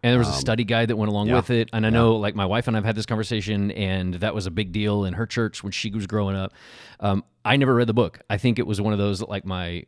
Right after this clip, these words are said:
Speaker 1: I, I don't, I don't wanna throw my parents under the bus 'cause I, I'm speculating at this point, but probably was, was said, "Hey, you should read this book."
Speaker 2: Yeah.
Speaker 1: And I
Speaker 2: A
Speaker 1: was
Speaker 2: lot of parents did.
Speaker 1: not,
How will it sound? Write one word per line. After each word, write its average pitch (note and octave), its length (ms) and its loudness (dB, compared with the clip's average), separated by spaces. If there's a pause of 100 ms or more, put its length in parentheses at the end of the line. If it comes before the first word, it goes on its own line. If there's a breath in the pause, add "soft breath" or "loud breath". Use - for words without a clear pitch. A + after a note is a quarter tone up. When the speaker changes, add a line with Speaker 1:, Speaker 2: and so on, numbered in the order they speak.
(160)
Speaker 1:
I, G#2+ 120 -10
I G#2 80 -6
don't, G2 140 -4
I G2 60 -6
don't G2 120 -2
wanna F#2 120 -4
throw F#2 140 -4
my F2+ 100 -2
parents F#2 280 -8
under E2+ 120 -8
the D#2+ 60 -12
bus E2 220 -6
'cause - 380 -12
I, F2 120 -6 (200)
I'm E2+ 260 -8 (100)
speculating D#2+ 600 -8
at E2 80 -10
this F2 120 -10
point, E2 260 -8
but F2+ 140 -6
probably A#2+ 460 2
was, F#2 420 -2
was F#2+ 160 -6
said, F#2+ 300 -4
"Hey, C3+ 180 -2
you B2 200 -4
should C#3+ 160 -6
read C#3 140 -2
this C3+ 120 -6
book." D3+ 180 -2
Speaker 2:
Yeah. C#2+ 140 0
Speaker 1:
And G#2 160 0
I G2 220 -2
Speaker 2:
A F#2 80 0
Speaker 1:
was F2 120 -2
Speaker 2:
lot D#2 140 2
of F#2+ 60 0
parents G#2+ 260 2
did. A2 60 0
Speaker 1:
not, G#2 260 0